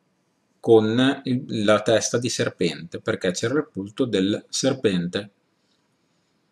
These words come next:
E che cosa rappresentava il serpente? Il serpente ha tre fasi. La prima è quella del letargo,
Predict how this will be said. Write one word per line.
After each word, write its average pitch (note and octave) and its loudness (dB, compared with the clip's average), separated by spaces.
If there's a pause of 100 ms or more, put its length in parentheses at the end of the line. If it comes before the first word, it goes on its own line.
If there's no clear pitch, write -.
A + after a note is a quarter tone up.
(500)
E B2 -2
che C#3 4
cosa D3+ 8
rappresentava A#2 0
il G2+ -6
serpente? F2+ -2 (240)
Il A2 -10
serpente E3+ 2
ha G2 -6
tre - 4
fasi. F2 -2 (1300)
La G2+ -6
prima F3 0
è A2+ -4
quella A#2 -2
del G2+ -2
letargo, F#2 -4